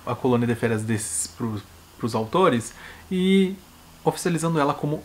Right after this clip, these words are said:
editora-chefe da Empirical. E na verdade ele disse pra ela que não vai ser talvez temporário, porque se a carreira dele der certo como autor,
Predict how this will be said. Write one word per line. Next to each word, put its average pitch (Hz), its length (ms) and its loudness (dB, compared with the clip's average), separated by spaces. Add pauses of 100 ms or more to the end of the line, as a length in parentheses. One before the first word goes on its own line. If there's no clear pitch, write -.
editora-chefe 165 720 0
da 117 100 0
Empirical. 110 520 -6 (340)
E 139 60 -4
na 143 100 4
verdade 147 360 4
ele 147 120 4
disse 131 260 -4
pra 131 140 2
ela 139 200 4
que - 140 -6
não 147 160 0
vai 180 140 2
ser - 320 -2
talvez 127 400 4
temporário, 113 580 2 (360)
porque 127 200 -8
se 139 140 2
a 127 60 4
carreira 123 260 4
dele 117 200 2
der 113 200 0
certo 120 380 0
como 131 200 -6
autor, 185 420 4